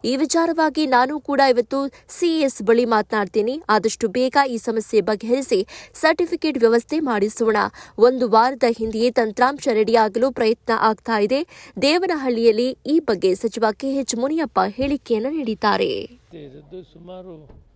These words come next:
Speaker 2: ಹದಿಮೂರುವರೆ ಕೋಟಿ ರೂಪಾಯಲ್ಲಿ ಇದು ಎಲ್ಲ ಸೌಲಭ್ಯಗಳು ಈಗಾಗಲೇ ನಿರ್ಮಿತ ಕೇಂದ್ರ ಮೋಹನ್ ಹೇಳಿದ್ದಾರೆ. ಜಿಲ್ಲಾಧಿಕಾರಿಗಳು, ಜಿಲ್ಲಾ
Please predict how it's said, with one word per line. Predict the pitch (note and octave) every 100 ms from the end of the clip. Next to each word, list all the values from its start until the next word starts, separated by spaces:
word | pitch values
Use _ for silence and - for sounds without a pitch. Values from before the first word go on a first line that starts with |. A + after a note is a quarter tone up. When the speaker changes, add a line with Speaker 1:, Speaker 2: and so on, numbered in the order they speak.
| _ _ -
Speaker 2:
ಹದಿಮೂರುವರೆ | D3+ E3+ G3 F#3 F3
ಕೋಟಿ | D3+ D3+ C#3+
ರೂಪಾಯಲ್ಲಿ | D3 D3 D#3 D3 D3+ A#2+ _ _ _ _ _ _ _
ಇದು | C#3+
ಎಲ್ಲ | C#3 D3 F3
ಸೌಲಭ್ಯಗಳು | - E3 E3 D#3 C#3+ C3
ಈಗಾಗಲೇ | D3 D#3 D3 C3 A2+ _ _ _
ನಿರ್ಮಿತ | D#3+ E3 E3+
ಕೇಂದ್ರ | D#3+ - C3+ A#2+
ಮೋಹನ್ | A#2 C3 D3+ C#3+
ಹೇಳಿದ್ದಾರೆ. | A#2 D3+ C#3 C3 F3+ _ _ _ _ _
ಜಿಲ್ಲಾಧಿಕಾರಿಗಳು, | D3 E3+ F3 D#3+ D3 D#3 D#3+ D#3+ E3+ E3+ F3 D#3
ಜಿಲ್ಲಾ | C#3+ D3+ C#3+ C3+ B2